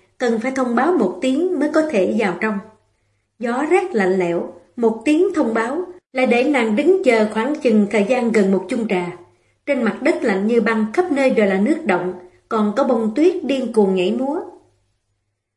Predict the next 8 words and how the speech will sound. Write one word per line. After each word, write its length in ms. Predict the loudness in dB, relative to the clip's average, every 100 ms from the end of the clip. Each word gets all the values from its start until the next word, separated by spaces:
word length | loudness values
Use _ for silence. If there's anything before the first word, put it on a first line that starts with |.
| _ _ _ _ _ _ _ _
"Bẩm 280 | -4 2 4 4
hoàng 260 | 4 2
hậu 280 | 2 4 4
nương 300 | 4 4 4
nương, 360 | 6 4 4 0 -4 -12
Thái 320 | -4 2 4 4
hậu 300 | 4 4 2
hai 320 | 2 0